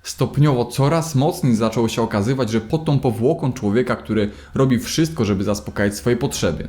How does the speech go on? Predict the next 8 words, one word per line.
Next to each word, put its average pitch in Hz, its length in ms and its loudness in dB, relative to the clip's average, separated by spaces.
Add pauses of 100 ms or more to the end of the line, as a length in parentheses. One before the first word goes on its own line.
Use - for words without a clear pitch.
fizjologiczne, 113 640 2
bezpieczeństwa, 113 680 -2
przynależności 101 720 0
do 120 80 2
grupy, 147 300 2
rozmnażania, 107 640 2
wychowywania 98 520 0
potomstwa, 113 720 -2